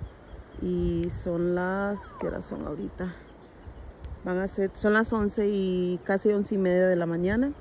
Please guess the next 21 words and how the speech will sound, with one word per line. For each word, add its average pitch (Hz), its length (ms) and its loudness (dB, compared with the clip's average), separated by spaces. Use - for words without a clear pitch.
Decidimos 175 540 2
parar 170 440 0
para 165 540 -2
desayunar 170 720 2
porque 185 220 2
no 170 100 4
hemos 175 200 2
desayunado, 175 800 2
pero 180 200 6
nos 170 200 4
llamó 175 220 2
mucho 185 240 0
la 190 80 2
atención 170 380 0
este 175 220 0
lugar 175 320 2
y 185 40 -2
quisimos 170 440 -2
parar 165 440 0
para 170 320 -2
desayunar. 170 640 2